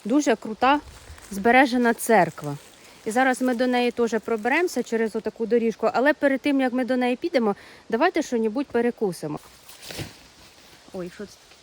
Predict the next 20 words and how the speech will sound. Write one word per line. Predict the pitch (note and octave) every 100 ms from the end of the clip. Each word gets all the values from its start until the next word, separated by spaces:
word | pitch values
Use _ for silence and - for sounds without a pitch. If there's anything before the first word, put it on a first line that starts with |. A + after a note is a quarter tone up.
| _ - -
А, | A4+ - - -
щось | B3 -
колиться. | F#3+ F#3 - D4 - - - - - - _ _ _ _ _ -
Якийсь | G#3+ - A#3+ -
клубочок | A3+ F#3 F3 - - -
лежить, | G3 F#3+ F#3
ладно. | F#3+ F3+ F3+ - - - - - -
Так, | A3 F#3+
дивіться, | B3+ B3+ - D3+ - - -
сьогодні | C4 D4 C4+
у | A3+
нас | A#3 B3 -
з |
вами | G#3 A#3 G#3+
буде | G3+ A#3+ A3+ G#3
отакий | F#3+ F#3 A3+ A3
ось | G3 - - - - - - - - - - - -
обід | G#3 F#3+ A#3 F3+ E3+
з |
дитинства. | G#3 - G3+ E3+ D#3+ - D3+